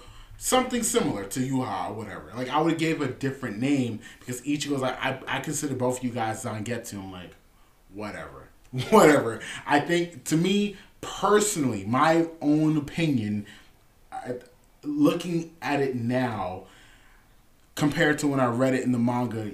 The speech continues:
years ago, I, I think it could have been done, it could have been handled better, for one.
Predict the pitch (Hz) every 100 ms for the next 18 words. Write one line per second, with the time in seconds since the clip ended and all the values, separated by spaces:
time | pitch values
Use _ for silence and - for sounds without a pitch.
0 | 92 110 120 139 127 113 107 101 98 95
1 | - 113 113 - - - - 127 120 107
2 | 110 127 113 120 107 101 113 107 107 -
3 | 127 147 127 120 110 - 123 127 131 -
4 | - 123 135 151 165 - - - - -
5 | - 113 110 101 82 73